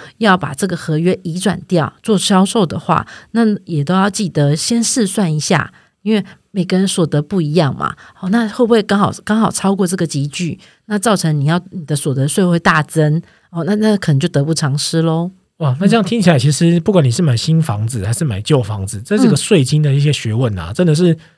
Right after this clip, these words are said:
Speaker 2: 可能每个人的状况都不一样欸。
Speaker 1: 嗯。
Speaker 2: 所以最理想的话，我们其实应该还是要找代书来协助，对不对？
Speaker 1: 对，是的，是请专业的代书来帮你来做相关的试算，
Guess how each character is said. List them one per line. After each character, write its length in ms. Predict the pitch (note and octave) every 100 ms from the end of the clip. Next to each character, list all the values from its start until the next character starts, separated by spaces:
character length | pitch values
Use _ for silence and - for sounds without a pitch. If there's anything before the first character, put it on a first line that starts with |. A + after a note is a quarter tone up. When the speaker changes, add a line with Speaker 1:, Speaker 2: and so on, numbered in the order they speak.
| _ -
Speaker 2:
可 120 | C3
能 200 | B2+ C3
每 160 | C3+ C3
个 80 | C3+
人 40 |
的 60 | D3
状 160 | F#3+
况 160 | D#3 D#3
都 80 | C#3
不 160 | C#3
一 100 | G2
样 140 | G2+ G2
欸。 80 | -
Speaker 1:
嗯。 240 | G3+ E3+ - _ _
Speaker 2:
所 100 | A#3
以 40 |
最 100 | A#3 G#3+
理 60 |
想 160 | D3 D3+
的 80 | C3
话， 120 | E3+
我 80 | B2+
们 100 | B2+
其 80 |
实 160 | C3+ C#3+
应 100 | D#3+
该 120 | F3+
还 120 | D3
是 120 | B2+ D#3
要 40 |
找 160 | C#3+ F2+
代 200 | C#3+ B2+
书 120 | B2
来 120 | G#2+
协 200 | - F#2+
助， 160 | G2 F#2
对 120 | D2
不 60 |
对？ 80 | - - -
Speaker 1:
对， 200 | E3+ D#3
是 220 | - A3+
的， 180 | - - _ _ -
是 160 | G3
请 280 | F#3 - D3+
专 220 | D3 A3
业 80 | B3+
的 80 | G3+
代 160 | G3 F#3
书 140 | G3
来 160 | D#3+ D3+
帮 180 | F3+
你 80 | E3+
来 160 | C3 C3
做 140 | E3
相 200 | D#3+ F3
关 160 | F3 F#3
的 120 | D#3+
试 260 | - F#3 D3+
算， 340 | - F3 -